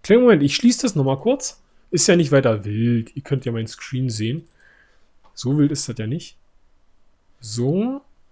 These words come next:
Aber jetzt hätte ich natürlich gerne mein Bild wieder.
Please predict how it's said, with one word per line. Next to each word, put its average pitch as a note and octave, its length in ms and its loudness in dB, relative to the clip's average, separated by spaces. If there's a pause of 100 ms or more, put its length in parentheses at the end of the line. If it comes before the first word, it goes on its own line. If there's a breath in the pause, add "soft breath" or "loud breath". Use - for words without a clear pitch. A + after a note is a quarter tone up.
(380)
Aber B2+ 320 -2
jetzt C#3+ 220 -2
hätte D3+ 140 -6
ich C#3+ 80 -6
natürlich C#3+ 360 -4
gerne C3 240 -4
mein C#3 300 -4
Bild A2+ 240 -6
wieder. D#3+ 320 -8